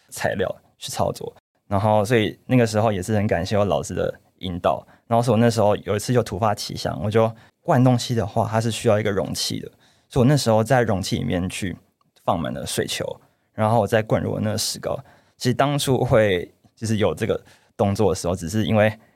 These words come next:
诶，我刚好在那个我们学-，系上附近的那个材料店刚好看到就是这两个东西被摆在一起，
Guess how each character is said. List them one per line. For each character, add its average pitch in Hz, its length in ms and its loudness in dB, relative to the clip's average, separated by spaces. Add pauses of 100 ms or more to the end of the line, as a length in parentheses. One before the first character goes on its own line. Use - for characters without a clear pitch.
(160)
诶， 113 200 -2
我 117 80 2
刚 117 200 0
好 104 120 2
在 107 180 2
那 101 220 2
个 87 200 -4 (400)
我 107 100 -4
们 98 140 2
学-， 101 160 -4
系 113 180 -2
上 104 180 0
附 110 140 -2
近 101 160 -4
的 95 100 -2
那 101 80 -2
个 95 220 -4 (460)
材 90 160 0
料 101 180 2
店 101 180 -2
刚 104 140 0
好 101 80 0
看 - 180 -4
到 92 160 2
就 - 440 -14
是 95 60 -20
这 120 100 -2
两 90 160 0
个 - 240 -10 (100)
东 101 140 -2
西 101 100 -6
被 101 60 -4
摆 - 160 -6
在 - 120 -6
一 - 60 -10
起， - 180 -12